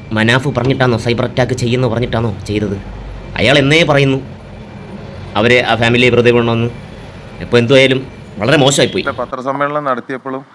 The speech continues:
Speaker 2: നമ്മൾ ആ കുടുംബത്തിനോട് അറിയാതെ ചെയ്തു പോയ, അറിഞ്ഞിട്ട് ഒരു കാര്യം ചെയ്തിട്ടില്ല. ഇനി ചെ-,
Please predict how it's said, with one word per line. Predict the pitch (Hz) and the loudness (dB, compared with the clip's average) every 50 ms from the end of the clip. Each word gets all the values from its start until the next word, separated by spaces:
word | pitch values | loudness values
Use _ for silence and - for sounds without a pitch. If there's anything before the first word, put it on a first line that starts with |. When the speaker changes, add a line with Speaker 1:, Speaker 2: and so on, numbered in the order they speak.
| - - - _ _ _ | -20 -20 -20 _ _ _
Speaker 2:
നമ്മൾ | 113 117 120 127 131 135 135 139 - - - _ _ _ - | -8 -6 -4 -2 -4 -4 -4 -6 -10 -18 -20 _ _ _ 0
ആ | 113 123 | 0 0
കുടുംബത്തിനോട് | 123 - 127 123 120 120 127 120 135 135 135 135 131 131 139 131 - - - | 0 -2 -4 -4 -4 -4 -4 -4 -4 -4 -4 -4 -4 -4 -8 -10 -14 -8 -2
അറിയാതെ | 107 110 110 117 120 123 123 127 127 143 143 | -2 0 0 2 4 4 4 4 4 0 -4
ചെയ്തു | - - 127 117 113 117 | -4 -6 -6 -6 -6 -6
പോയ, | 127 117 117 113 113 113 113 113 - - - - _ - - - - | -8 -6 -6 -4 -4 -4 -6 -8 -14 -20 -20 -20 _ -20 -20 -8 -4
അറിഞ്ഞിട്ട് | 101 113 123 143 143 143 151 | -4 -4 -2 -4 -4 -2 -2
ഒരു | 143 139 143 | -2 0 2
കാര്യം | 143 135 131 131 139 135 | 4 4 4 4 0 -4
ചെയ്തിട്ടില്ല. | 135 131 127 120 131 120 110 110 104 107 98 - - - - - - - - - - | -4 -6 -6 -6 -6 -8 -8 -8 -6 -6 -6 -6 -8 -18 -20 -20 -20 -20 -20 -16 -12
ഇനി | 107 110 127 | -8 -8 -8
ചെ-, | 123 - - 113 113 | -8 -6 -6 -6 -6